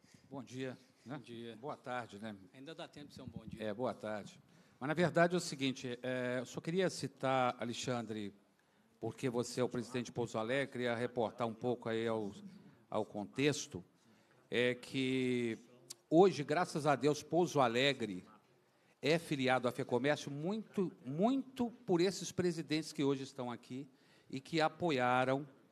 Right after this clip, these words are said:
Speaker 1: você, a Pouso Alegre ser filiado. Quando você cita que eu lutei por Juiz de Fora, é porque eu sou de Juiz de Fora e da Zona da Mata.
Speaker 2: Perfeito.
Speaker 1: E assim que eu acho que você tem que lutar por Pouso Alegre e região.
Speaker 2: Perfeito.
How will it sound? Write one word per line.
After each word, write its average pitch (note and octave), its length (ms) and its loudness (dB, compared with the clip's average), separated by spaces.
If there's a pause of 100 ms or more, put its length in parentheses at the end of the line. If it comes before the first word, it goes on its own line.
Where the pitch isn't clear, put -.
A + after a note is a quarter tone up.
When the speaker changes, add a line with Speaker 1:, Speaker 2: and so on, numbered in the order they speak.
(340)
Speaker 1:
você, B2 420 -4
a A#2 220 4
Pouso C3+ 360 -4
Alegre B2 220 0
ser C#3+ 100 -4
filiado. A#2 480 -2 (380)
Quando F3+ 240 4
você G3+ 320 4
cita G3+ 560 -2
que E3 160 -2
eu D#3+ 80 6
lutei D3 400 2
por D3 200 0
Juiz A#2+ 200 -2
de G#2 80 -4
Fora, C#3+ 460 2 (580)
é B2 100 -2
porque D#3+ 720 0 (320)
eu D3+ 140 2
sou G#3 240 2
de A#3 100 -2
Juiz D#3+ 180 2
de C#3+ 80 -4
Fora D#3 260 2
e - 20 -4
da C3+ 120 0
Zona C3 220 0
da A#2+ 140 -2
Mata. A2+ 420 -2
Speaker 2:
Perfeito. D3+ 320 -20
Speaker 1:
E D#3+ 80 2
assim F3 220 -2
que C4+ 100 -4
eu - 40 2
acho A#3+ 100 -2
que - 60 -6
você A3+ 180 -2
tem A3 160 -2
que A3+ 80 -2
lutar G#3+ 260 4
por G3+ 160 2
Pouso G3 260 2
Alegre F3+ 320 4
e F#3 40 2
região. F3 460 4
Speaker 2:
Perfeito. - 420 -20